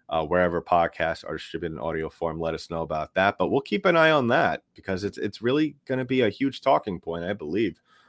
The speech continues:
over the next week or so. So we'll wrap things up in just a bit. But first, I wanna end things with our last sponsor of the day, and that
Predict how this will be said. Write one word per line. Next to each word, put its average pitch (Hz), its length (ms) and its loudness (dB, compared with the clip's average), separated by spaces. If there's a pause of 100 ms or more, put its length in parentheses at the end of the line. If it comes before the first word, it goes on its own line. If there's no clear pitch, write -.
(260)
over 92 240 8
the 87 120 2
next 90 220 -2
week 98 220 2
or 80 100 0
so. 71 360 -6
So 90 360 2 (320)
we'll 120 160 10
wrap 120 260 10
things 113 260 2
up 113 200 10
in 98 120 2
just 104 260 2
a - 40 -4
bit. 98 220 2
But 85 140 -8
first, - 300 0
I 95 40 -2
wanna 101 300 -2
end 101 240 -4
things 98 280 -4
with 92 280 -4
our 92 340 4
last 95 300 0
sponsor 95 420 0
of 87 120 -2
the 87 80 -12
day, 113 280 4
and 139 220 -4
that 170 260 2